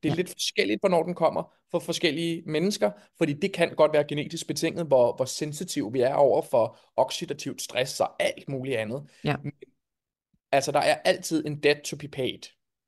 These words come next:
Speaker 2: Ja.
Speaker 1: Og i øvrigt, lige mens jeg husker det nu her, fordi at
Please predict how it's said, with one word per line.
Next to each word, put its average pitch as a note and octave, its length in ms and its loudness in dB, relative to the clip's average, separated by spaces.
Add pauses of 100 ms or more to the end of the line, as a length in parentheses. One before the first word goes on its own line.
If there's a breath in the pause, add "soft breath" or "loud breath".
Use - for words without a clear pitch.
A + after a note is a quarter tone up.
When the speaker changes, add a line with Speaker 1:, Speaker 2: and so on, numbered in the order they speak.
(180)
Speaker 2:
Ja. C3+ 80 0 (280)
Speaker 1:
Og C3 100 2 (140)
i E3+ 140 -4
øvrigt, F3 380 8
lige F3+ 100 0
mens E3+ 200 -2
jeg D#3+ 80 -4
husker F3+ 280 -4
det C#3 100 0
nu C#3 100 0
her, C3+ 180 0
fordi C3 200 -4
at C3+ 120 0